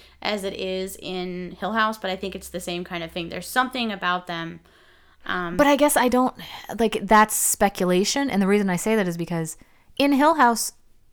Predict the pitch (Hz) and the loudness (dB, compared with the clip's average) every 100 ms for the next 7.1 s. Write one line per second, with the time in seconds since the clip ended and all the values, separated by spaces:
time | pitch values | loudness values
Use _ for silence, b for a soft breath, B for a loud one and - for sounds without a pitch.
0 | _ 208 226 233 330 185 - - - 190 | _ 4 6 6 4 2 2 -4 0 2
1 | 254 196 156 165 262 202 190 196 196 285 | 4 4 4 4 4 4 4 4 4 4
2 | 190 170 156 170 196 208 240 240 220 196 | 4 2 -2 -4 2 8 10 10 8 6
3 | 202 214 226 262 196 202 202 196 202 196 | 4 4 6 6 8 6 6 4 4 4
4 | 226 208 185 - 185 - - 160 180 - | 4 4 2 0 -2 -2 -2 -2 -2 -2
5 | 160 160 170 165 160 156 - 160 165 170 | -4 -2 -2 -2 -2 -4 -4 -4 -4 -2
6 | - 165 165 165 160 165 160 160 147 151 | 0 0 -2 -4 -6 -6 -4 0 0 -2
7 | 151 | -6